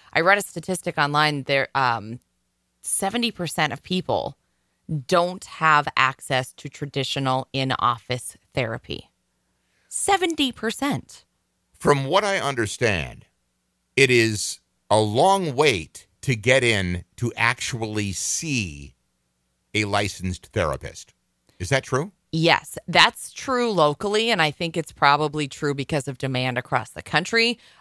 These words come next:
Speaker 1: Obviously, in bigger cities, you probably have better access because there's more available. But I can't speak to that. I can only speak for,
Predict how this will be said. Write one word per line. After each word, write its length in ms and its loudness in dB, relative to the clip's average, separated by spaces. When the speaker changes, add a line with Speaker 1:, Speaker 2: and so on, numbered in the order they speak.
Speaker 1:
Obviously, 640 0
in 340 -4
bigger 260 -6
cities, 640 -2
you 80 -2
probably 480 -2
have 200 -6
better 280 2
access 800 2
because 540 -2
there's 440 -4
more 380 -4
available. 600 -6
But 120 0
I 80 0
can't 260 -6
speak 220 -6
to 100 -2
that. 140 6
I 60 6
can 180 -6
only 180 -6
speak 380 -6
for, 340 2